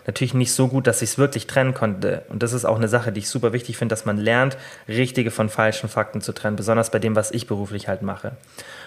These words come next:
Und deswegen habe ich <laughs> ganz, ganz viele Fehler gemacht, ja. Das, ich habe ganz, ganz viel ausprobiert, was dann auch immer auf den ersten Moment so toll klang und auch logisch. Und deswegen ist voll schwierig zu sagen, was wirklich so der größte Fehler war.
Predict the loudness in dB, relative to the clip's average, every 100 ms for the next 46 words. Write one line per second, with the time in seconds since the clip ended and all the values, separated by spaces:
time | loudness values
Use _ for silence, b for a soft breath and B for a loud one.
0 | B 2 4 6 4 4 4 4 4 2
1 | 2 2 2 4 4 6 6 8 6 2
2 | 0 -2 4 6 4 0 2 2 4 4
3 | 4 2 2 2 4 2 0 2 2 2
4 | B 2 4 6 4 4 6 6 4 0
5 | 0 0 -2 -2 -4 -6 -8 _ 4 6
6 | 6 6 6 6 2 B B 0 0 4
7 | 8 8 10 6 4 B B B B B
8 | B _ 4 6 4 4 6 6 8 4
9 | 2 2 0 4 4 4 2 0 -2 -6
10 | _ _ _ _ _ 0 2 2 0 0
11 | -2 -2 -4 -2 2 2 0 -2 0 4
12 | 6 8 8 6 -2